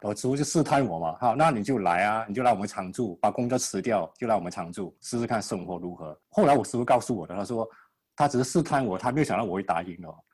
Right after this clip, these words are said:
谁知道我真的在一个月过后，我就把工作辞了，然后就一个人就飞到我，哦，就飞到我师父的道场，然后我们就开始学习了。我记得我第一次问，嘿，我在还，还在跟我师父谈的时候，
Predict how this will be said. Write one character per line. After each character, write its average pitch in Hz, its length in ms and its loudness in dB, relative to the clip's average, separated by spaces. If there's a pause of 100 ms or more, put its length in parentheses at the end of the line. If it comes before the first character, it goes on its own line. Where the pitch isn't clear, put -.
(120)
谁 143 200 2
知 143 140 4
道 143 140 6
我 104 100 2
真 113 200 -2
的 127 100 0
在 120 220 4
一 151 160 0
个 147 100 2
月 135 80 6
过 127 100 0
后， 131 60 0
我 95 80 0
就 117 80 -2
把 107 80 0
工 104 180 -4
作 113 80 -4
辞 - 300 -6
了， - 180 -16 (160)
然 104 120 -4
后 127 200 4
就 127 300 4
一 127 60 0
个 135 120 2
人 104 140 4
就 120 100 0
飞 107 200 0
到 120 120 6
我， 92 100 2 (240)
哦， 92 220 -2
就 117 140 -4
飞 104 140 0
到 107 160 4
我 87 80 -2
师 95 120 -10
父 90 60 -8
的 95 80 -4
道 98 180 0
场， 85 200 -8
然 92 100 -4
后 90 80 -2
我 82 60 -10
们 85 120 -10
就 101 140 -6
开 92 160 -6
始 - 100 -12
学 85 240 -14
习 - 240 -18
了。 - 60 -20 (240)
我 127 80 0
记 - 140 2
得 143 100 6
我 110 140 4
第 147 160 2
一 135 40 2
次 143 200 2
问， 131 440 2
嘿， 104 200 -2
我 92 100 -2
在 127 120 0
还， 123 220 -2
还 139 180 0
在 170 140 4
跟 139 140 2
我 101 100 2
师 - 140 -6
父 120 140 -4
谈 92 300 0
的 101 100 -4
时 95 140 -6
候， 87 260 -4